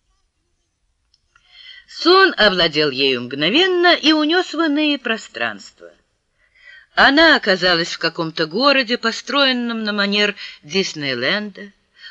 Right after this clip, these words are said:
Пагоды и мечети с минаретами, церкви с колокольнями, острые шпили готических соборов. Безлюдный город всех времен и народов,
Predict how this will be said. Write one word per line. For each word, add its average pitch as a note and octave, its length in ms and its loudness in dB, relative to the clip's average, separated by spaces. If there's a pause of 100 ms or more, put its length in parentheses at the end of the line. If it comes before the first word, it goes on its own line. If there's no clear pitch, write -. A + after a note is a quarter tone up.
(140)
Пагоды C#4 540 4
и C4+ 40 2
мечети A#3 540 0
с - 100 -12
минаретами, G3+ 800 0 (300)
церкви B3 520 2
с - 80 -10
колокольнями, A3 800 -2
острые A#3 500 -4
шпили A#3+ 380 -4
готических C3+ 640 -8
соборов. A#2+ 500 -8 (680)
Безлюдный C4+ 760 0
город G3 480 0
всех E3 300 -4
времен G3 380 -2
и C4 80 -4
народов, F3 580 -2